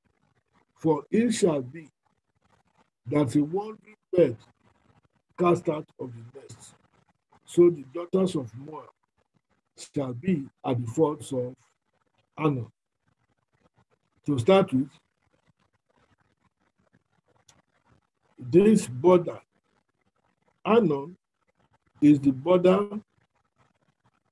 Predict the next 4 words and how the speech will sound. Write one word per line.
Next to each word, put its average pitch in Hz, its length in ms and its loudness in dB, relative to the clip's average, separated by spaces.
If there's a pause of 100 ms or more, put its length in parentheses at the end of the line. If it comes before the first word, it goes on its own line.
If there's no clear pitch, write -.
(920)
of 135 260 -4
Moab, 160 420 0 (1600)
between 196 380 -4
Moab 160 340 -2